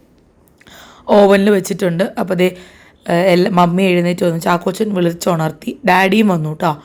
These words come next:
അപ്പം ഡാഡിക്ക് പെട്ടെന്നൊരു പനി വന്നു. അപ്പോൾ ഡാഡി കാപ്പി കുടിച്ചിട്ട് കിടക്കുക എന്ന് പറഞ്ഞിട്ട് ഡാഡി കുളിച്ചിട്ട് ഓടിപ്പോയി കിടക്കാൻ പോയി കേട്ടോ. അപ്പം ഞാൻ എൻ്റെ കാര്യങ്ങളിലേക്ക് തിരിഞ്ഞു.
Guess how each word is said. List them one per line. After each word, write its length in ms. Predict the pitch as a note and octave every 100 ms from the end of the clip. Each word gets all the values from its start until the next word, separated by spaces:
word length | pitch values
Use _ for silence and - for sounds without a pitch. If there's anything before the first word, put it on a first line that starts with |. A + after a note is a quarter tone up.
| - - - _ _
അപ്പം 280 | F#3+ F3 F3 G#3
ഡാഡിക്ക് 420 | F3+ F3+ F#3 G#3 G3+ -
പെട്ടെന്നൊരു 560 | F#3+ F3+ G3+ F#3+ F3+ F#3 G#3+ -
പനി 240 | F3+ D#3+ F#3 F3+
വന്നു. 220 | D#3+ F3 -
അപ്പോൾ 140 | G#3+ F#3 E3
ഡാഡി 300 | D#3+ D#3 A3 - - - - -
കാപ്പി 220 | F#3 - G#3+
കുടിച്ചിട്ട് 280 | F3+ - -
കിടക്കുക 320 | F3+ F3 - F3+
എന്ന് 120 | F3 E3+
പറഞ്ഞിട്ട് 280 | E3 F3+ G3+
ഡാഡി 140 | E3 F3 -
കുളിച്ചിട്ട് 400 | F3+ - - - - _ _ G3
ഓടിപ്പോയി 460 | F#3 F#3+ F#3+ F#3 F3
കിടക്കാൻ 300 | F3+ D#3+ - -
പോയി 140 | - -
കേട്ടോ. 180 | F3+ D3+ - - - - _
അപ്പം 160 | B3+
ഞാൻ 160 | B3+ B3 C4+
എൻ്റെ 240 | A#3 A3+ D#4 - _ -
കാര്യങ്ങളിലേക്ക് 640 | F#3+ F#3+ F#3 F#3+ F#3+ G#3 F#3
തിരിഞ്ഞു. 300 | F3+ E3+